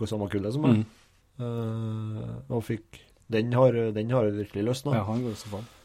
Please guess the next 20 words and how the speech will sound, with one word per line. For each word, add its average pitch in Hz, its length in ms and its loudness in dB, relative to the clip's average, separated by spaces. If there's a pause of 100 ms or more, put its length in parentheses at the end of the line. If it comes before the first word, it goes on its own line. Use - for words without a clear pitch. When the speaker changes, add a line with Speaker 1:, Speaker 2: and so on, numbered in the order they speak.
(220)
Speaker 1:
Eh, 107 480 -2 (840)
han 107 280 -4
henger 104 240 0
på, 101 160 -2 (320)
har, 107 160 0 (380)
har 104 160 0
greit 107 260 -2
søk, 120 320 0
og 107 380 0
henger 104 180 -2
på 98 140 -2
bra, 113 180 2
og 123 160 0
han 117 140 -4
fikk 110 180 -8
skutt - 320 -4
i 95 80 -2 (320)
en 107 140 -6 (400)
kalv 98 340 0
i, 101 160 -2